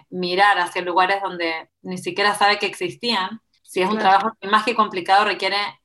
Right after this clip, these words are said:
Speaker 1: mucho amor y muchas ganas de hacerlo.
Speaker 2: Exacto, ganas de hacerlo, tienes toda la razón. Luego no quieres ni indagar porque dices, "Pues así estoy bien, mejor pa' qué,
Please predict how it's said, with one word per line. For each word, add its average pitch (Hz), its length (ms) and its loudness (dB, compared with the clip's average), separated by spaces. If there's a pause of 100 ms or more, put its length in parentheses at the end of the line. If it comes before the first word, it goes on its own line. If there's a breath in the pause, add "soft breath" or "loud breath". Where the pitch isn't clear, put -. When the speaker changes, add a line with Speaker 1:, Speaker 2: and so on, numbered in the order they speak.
(120)
Speaker 1:
mucho 208 580 -4
amor 185 400 2
y 180 100 -6
muchas 185 460 -2
ganas 185 280 4
de 170 60 0
hacerlo. 156 480 -6 (380)
Speaker 2:
Exacto, 208 520 -10
ganas 214 400 -6
de 190 80 -10
hacerlo, 180 420 -12
tienes 185 320 -12
toda 190 160 -8
la 180 160 -10
razón. 180 460 -12 (140)
Luego 214 220 0
no 226 160 0
quieres 214 280 0
ni 208 160 0
indagar 202 480 2
porque 202 240 -6
dices, 196 560 -6
"Pues 214 180 -8
así 226 180 -6
estoy 247 300 0
bien, 233 380 0
mejor 208 360 -6
pa' 214 180 -4
qué, 214 360 -6